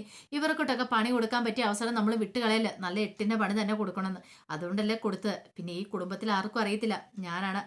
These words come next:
അമ്മയുടെ തലയ്ക്ക് തല്ലിയത്, അതുകൊണ്ടാണ് അമ്മയുടെ ശബ്ദം പോയെന്നുള്ള കാര്യമൊക്കെ." അത് കേട്ട് കഴിഞ്ഞപ്പം തന്നെ സേതു പറഞ്ഞു, "അതെ, സൂക്ഷിക്കണം കേട്ടോ പാറു നീ" എന്ന് പറയാം. "ഞാൻ നോക്കി കണ്ടോ നിൽക്കുന്നേ, പക്ഷെ ഒരു കാര്യമുണ്ട്, എനിക്ക് മനസ്സിലാകാത്തൊരു കാര്യമുണ്ടെന്ന്" പറയില്ല. "എന്ത് കാര്യം?"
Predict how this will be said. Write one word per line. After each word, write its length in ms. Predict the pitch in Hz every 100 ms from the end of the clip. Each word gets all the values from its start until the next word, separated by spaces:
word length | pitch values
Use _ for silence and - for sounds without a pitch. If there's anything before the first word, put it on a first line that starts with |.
| -
അമ്മയുടെ 300 | 180 175 175
തലയ്ക്ക് 300 | 196 170 190
തല്ലിയത്, 340 | 190 175 185 185 - - - _
അതുകൊണ്ടാണ് 420 | 247 269 262 233
അമ്മയുടെ 280 | 220 208 214
ശബ്ദം 360 | 254 185 175 214
പോയെന്നുള്ള 400 | 196 190 208 202
കാര്യമൊക്കെ." 440 | 190 180 202 196 - - _ _ _ _ _
അത് 140 | 156 175
കേട്ട് 220 | 180 180
കഴിഞ്ഞപ്പം 320 | 180 185 185
തന്നെ 200 | 185 190
സേതു 300 | 202 165 165
പറഞ്ഞു, 240 | 190 185 -
"അതെ, 160 | 165 175 180 _ _ -
സൂക്ഷിക്കണം 520 | 165 156 - 214 226
കേട്ടോ 180 | 208 214
പാറു 280 | 202 185
നീ" 120 | 202 202
എന്ന് 140 | 196
പറയാം. 280 | 214 202 190 - _ _ _ _ _ _
"ഞാൻ 140 | 359 359
നോക്കി 300 | 269 233 294
കണ്ടോ 220 | 262 226
നിൽക്കുന്നേ, 360 | 240 190 202 196 - _
പക്ഷെ 220 | 170 190
ഒരു 100 | 196
കാര്യമുണ്ട്, 460 | 208 170 190 214 196 -
എനിക്ക് 240 | 262 269
മനസ്സിലാകാത്തൊരു 640 | 269 196 202 208 220 226 226
കാര്യമുണ്ടെന്ന്" 520 | 196 175 208 202 202
പറയില്ല. 220 | 202 165 - -
"എന്ത് 200 | 165 175
കാര്യം?" 300 | 202 190